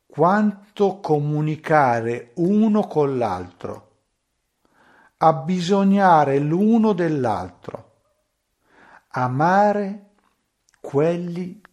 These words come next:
della nostra stessa natura." È per questo che la vita comune sarà la strada dell'evangelizzazione del futuro, la strada dell'evangelizzazione nel mondo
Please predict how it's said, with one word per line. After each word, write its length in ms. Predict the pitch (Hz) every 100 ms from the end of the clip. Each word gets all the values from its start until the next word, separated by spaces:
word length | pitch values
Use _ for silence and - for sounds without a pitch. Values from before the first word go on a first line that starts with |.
| _
della 280 | 139 120 110
nostra 1000 | 110 147 175 - - 175 180 185 - _
stessa 680 | - - - 139 117 - 143
natura." 500 | 131 127 - 107 101
È 60 | 113
per 240 | 151 147
questo 540 | - 196 - - 117 - _ _ _ _ _ - - _
che 480 | - 156 190 208 - _ _ _ _ _ -
la 180 | 143
vita 420 | 131 202 214 185 156
comune 840 | 151 143 170 202 220 208 208 -
sarà 540 | - - 151 147 180 196
la 140 | 175
strada 600 | - - 160 180 160 175
dell'evangelizzazione 1500 | 151 151 151 151 151 135 147 135 127 131 127 - 156 151 151
del 160 | 131 123
futuro, 580 | - 123 - 104 101 104
la 120 | 120
strada 500 | - - 185 185 185
dell'evangelizzazione 1600 | 156 147 135 165 165 147 143 139 139 139 - 139 143 147 156 160 - - - _ -
nel 300 | 131 123 123
mondo 720 | 127 170 180 175 185 190 -